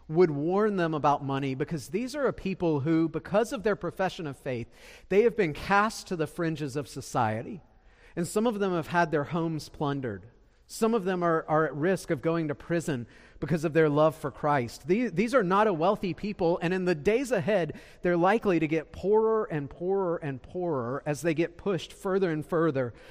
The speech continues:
to the fringes of society, and people will boycott their businesses and refuse to do business with them because they are professing faith in Christ. But he's still saying, even to them,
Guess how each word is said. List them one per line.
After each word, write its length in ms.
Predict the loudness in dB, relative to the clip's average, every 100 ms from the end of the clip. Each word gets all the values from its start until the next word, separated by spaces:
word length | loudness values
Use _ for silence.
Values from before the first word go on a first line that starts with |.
| -12 -2
to 100 | -2
the 100 | -2
fringes 540 | 0 0 0 -4 -6
of 120 | -8
society, 680 | -10 -10 0 2 4 2 -2
and 120 | -4
people 280 | -8 -6 -4
will 100 | -4
boycott 540 | -2 -2 0 0 -2
their 100 | -2
businesses 580 | -6 -6 -6 -10 -8 -8
and 100 | -8
refuse 360 | -8 -6 -6 -6
to 60 | -6
do 120 | -4
business 420 | -2 -2 -6 -6
with 140 | -8
them 120 | -8 -12 -16 -20 -4
because 380 | -4 -2 -4 -4
they 220 | -2 0
are 320 | 0 0 -4 -10 -20 _ -20 _ -20 _ -20 -10
professing 560 | -8 -6 -6 -6 -8 -8
faith 340 | -6 -6 -6
in 140 | -10
Christ. 600 | -10 -8 -8 -8 -14 -20 -20 _ _ _ _ _ _ -20 -20 _ -20 -20 _ -14 -2
But 120 | 0
he's 140 | 0
still 380 | -4 0 2 2
saying, 520 | -2 -2 0 0 -2 -2
even 340 | -2 0 0
to 80 | 0
them, 540 | 2 0 0 -4 -8